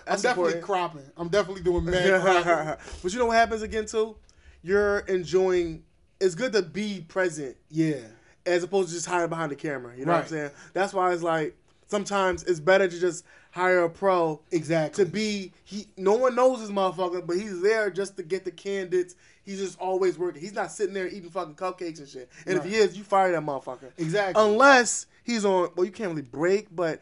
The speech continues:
Speaker 1: they still gotta eat, man. You gotta
Speaker 2: No,
Speaker 1: feed your
Speaker 2: but you can
Speaker 1: photographers.
Speaker 2: feed 'em, but it, it's a way you do
Speaker 1: They,
Speaker 2: it.
Speaker 1: yeah, yeah.
Speaker 2: It's a way that
Speaker 1: They
Speaker 2: it's
Speaker 1: always
Speaker 2: done.
Speaker 1: have to be. Like, it's like you gotta be present in the present. They gotta be present for the shot.
Speaker 2: They gotta be present for the shot.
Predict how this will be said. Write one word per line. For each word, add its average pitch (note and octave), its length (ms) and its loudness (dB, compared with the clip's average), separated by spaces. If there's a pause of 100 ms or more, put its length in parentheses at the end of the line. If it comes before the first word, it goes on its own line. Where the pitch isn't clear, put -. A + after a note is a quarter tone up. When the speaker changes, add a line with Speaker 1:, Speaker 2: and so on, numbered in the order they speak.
Speaker 1:
they C#4+ 140 -8
still A#3 160 -6
gotta E3 240 -10
eat, G#3 180 -14
man. G3+ 140 -14
You - 60 -12
gotta - 100 -12
Speaker 2:
No, C#4+ 160 -2
Speaker 1:
feed - 20 -6
your - 0 -
Speaker 2:
but - 140 -2
you D#4 80 -4
can F#3+ 80 -2
Speaker 1:
photographers. F3+ 220 -4
Speaker 2:
feed D4 120 -4
'em, B3 140 -8
but G#3+ 160 -6
it, G#3 140 -10
it's G3+ 140 -8
a A3+ 40 -8
way A3 140 0
you G3+ 160 -10
do F3+ 140 0
Speaker 1:
They, F#3 80 6
Speaker 2:
it. - 120 -2
Speaker 1:
yeah, G#3+ 140 4
yeah. E3+ 320 0 (120)
Speaker 2:
It's F#3 140 -4
a A#3 60 -4
way A3 220 0
that G#3 100 4
Speaker 1:
They G3 60 4
Speaker 2:
it's F#3 80 0
Speaker 1:
always G#3+ 240 6
Speaker 2:
done. G#3 60 0
Speaker 1:
have G3 120 -2
to G3 60 -6
be. D#3+ 140 -16
Like, F#3 140 -4
it's A#3+ 100 -6
like A3+ 140 -2
you G#3 80 -10
gotta A3+ 160 4
be G#3+ 80 -12
present A#3 500 -4
in A3+ 100 -10
the A3 60 -8
present. B3+ 460 -8 (220)
They F#3+ 100 0
gotta G3 220 -2
be F#3 80 -12
present F#3+ 560 -2
for F3 80 -8
the D3 80 -10
shot. D#3+ 240 -4
Speaker 2:
They G#3 80 0
gotta F#3+ 200 0
be F3+ 100 -6
present F3+ 340 -6
for E3+ 40 -6
the D#3+ 80 -4
shot. E3 360 -6